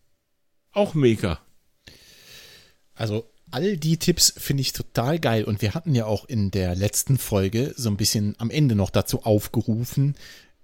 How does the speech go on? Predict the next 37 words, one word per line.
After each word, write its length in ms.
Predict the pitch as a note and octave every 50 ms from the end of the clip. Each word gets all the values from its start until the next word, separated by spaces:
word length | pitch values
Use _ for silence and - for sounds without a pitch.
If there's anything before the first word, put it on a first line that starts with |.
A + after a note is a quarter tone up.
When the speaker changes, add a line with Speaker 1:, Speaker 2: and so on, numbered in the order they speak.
| _ _
Speaker 2:
genau 380 | - A#2 G2+ G#2 B2 C#3 C3 - _ _ _ _ _ _ _ _
von 260 | - - - A2 G2+
den 200 | G2 G2+ F#2+ E2 A2+
Hörern 280 | C#3 F3+ G3 D3 G#2+
noch 140 | G2 F#2+ -
ein 40 | G#2
bisschen 200 | G2 F#2+ - G2+
Feedback 480 | F2+ - - G#2+ - _ G2 F#2+ - -
zu 140 | - A2 G2
bekommen, 480 | F#2+ F#2+ - - G#2+ G#2 A2+ G#2 -
weil 180 | F#2 F#2 F#2+ F#2+
wir 160 | G#2+ G2 F#2
eben 460 | G2+ G2+ G#2 G2+ G2 F#2+ F#2+ F#2 F2 - _ -
ja 120 | - G3
kein 240 | - - A#2 G#2+ G#2+
Patentrezept 1080 | - - - - - - C3 C3 D#3 E3 - - B2 A2+ - - C3+ - - - -
irgendwie 420 | - C#3+ A#2+ A2 A2+ - - G2+ F#2
haben, 360 | - G#3+ B3+ C4 C3+ G2 F2
ne, 140 | E2+ G#2+ D3
für, 280 | - - G#2 F#2+ F#2+
für 200 | - - - B2
Zeitmanagement 880 | - - - F#2 F2+ F#2 - - G#2 G2 F2+ F#2 - - - F2+ F2 -
beim 180 | - F2+ E2+ E2
Laufen. 320 | E2+ E2 - - G2+ A2
Wie 60 | A2+
Speaker 1:
Mhm. 40 | G3
Speaker 2:
denn 180 | G#3+ - A2+ E2
auch? 180 | D#2+ F2 - -
Ich 120 | B2+ -
glaube, 200 | G#2+ A2+ A2 A#2
das 220 | A2 G#2 - -
gibt's 320 | - - - - - - -
nicht. 280 | E2+ E2+ - - - - - - - - - - -
Aber 200 | - G2 F#2+ F#2
die 200 | - - C#3+ F#3
Speaker 1:
Tja. 140 | G#3 G#3
Speaker 2:
Tipps, 440 | G#3 - B3 B3 - - - - -